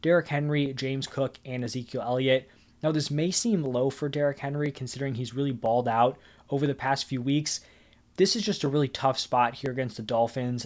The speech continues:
Not only have the Dolphins been tough at stopping, um, opposing fantasy running backs, but they are also massive favorites in this game.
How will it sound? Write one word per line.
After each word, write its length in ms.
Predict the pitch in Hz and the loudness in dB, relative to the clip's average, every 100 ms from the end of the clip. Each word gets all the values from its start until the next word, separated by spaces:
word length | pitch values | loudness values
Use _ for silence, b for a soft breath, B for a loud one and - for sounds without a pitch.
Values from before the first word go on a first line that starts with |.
| 135 | -6
Not 280 | 131 139 196 | -2 2 4
only 180 | 214 | 4
have 100 | 208 | 4
the 80 | - | 2
Dolphins 400 | 143 135 139 135 | 4 4 2 -4
been 220 | 135 120 | -4 -4
tough 280 | 113 135 123 | -2 -4 -2
at 140 | 123 - | -4 -6
stopping, 640 | - 120 120 139 131 127 B B B | -2 0 0 -2 -4 -6 B B B
um, 260 | 123 117 113 | 0 2 0
opposing 540 | 113 - 131 123 127 | -4 -2 0 0 -6
fantasy 400 | 120 127 123 - | -6 -6 -6 -8
running 280 | 107 120 139 | -4 -2 2
backs, 380 | 143 143 147 - B B - | 2 2 -2 -8 B B -10
but 80 | - | 2
they 140 | 165 | 4
are 120 | 170 | 6
also 300 | 156 151 147 | 6 4 -2
massive 720 | 127 117 120 127 143 - 151 | -2 -2 0 0 0 0 -2
favorites 460 | - 113 120 151 151 | -4 -8 -6 -6 -4
in 80 | 156 | -4
this 160 | 151 | -4
game. 400 | - 160 165 165 | -4 -2 -2 -4